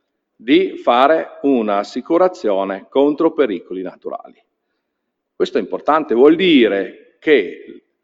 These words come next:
le assicurazioni, ma anche chi ci vive sul territorio, deve avere una buona conoscenza del pericolo nel quale sta, se no qualcuno non riesce a gestire questa, questa questione.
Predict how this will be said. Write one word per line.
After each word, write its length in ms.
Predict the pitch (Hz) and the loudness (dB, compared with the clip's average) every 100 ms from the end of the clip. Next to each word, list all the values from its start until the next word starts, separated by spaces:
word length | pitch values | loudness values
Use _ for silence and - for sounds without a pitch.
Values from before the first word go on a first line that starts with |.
| _ _ _ | _ _ _
le 120 | 117 | -6
assicurazioni, 1040 | 107 - 120 131 135 - 160 131 98 82 82 | -6 -8 -6 -2 0 2 4 4 0 -4 -10
ma 340 | 107 110 127 | -8 -4 -4
anche 280 | 156 156 120 | -4 -4 -8
chi 180 | - 151 | -6 -8
ci 160 | - | -6
vive 240 | 120 131 85 | -4 -4 -4
sul 220 | - 101 | -10 -6
territorio, 640 | 120 139 143 90 92 - _ _ _ | -2 -2 -4 -6 -6 -14 _ _ _
deve 300 | - 143 156 | -2 2 4
avere 480 | 113 123 113 90 92 | 4 4 2 0 -8
una 160 | 104 90 | -12 -4
buona 260 | 113 120 87 | -2 -2 -2
conoscenza 1000 | 127 147 131 113 117 - 117 - - _ _ _ | -2 -2 -2 -4 -4 -2 -2 -4 -20 _ _ _
del 300 | 123 139 143 | 2 2 2
pericolo 500 | 113 110 117 131 117 | 0 0 -2 -2 -2
nel 120 | 90 | -2
quale 240 | 101 87 | -2 -2
sta, 540 | 87 139 110 - - _ _ _ _ _ _ _ | 0 0 0 -6 -20 _ _ _ _ _ _ _
se 180 | - 95 | -10 -2
no 380 | 110 143 - - | 0 -2 -6 -10
qualcuno 560 | 98 - 117 143 - 101 | -10 -6 -2 0 -2 -8
non 160 | 98 | -6
riesce 440 | 107 107 110 - 90 | -2 0 0 -2 -2
a 440 | 92 104 - _ _ _ _ | 0 -2 -8 _ _ _ _
gestire 480 | - - 87 101 123 | -14 -10 -4 -4 -2
questa, 460 | 98 - 92 85 | -6 -6 -8 -8
questa 280 | - 90 - | -12 -14 -14
questione. 580 | - - 123 95 73 | -18 -2 0 0 -4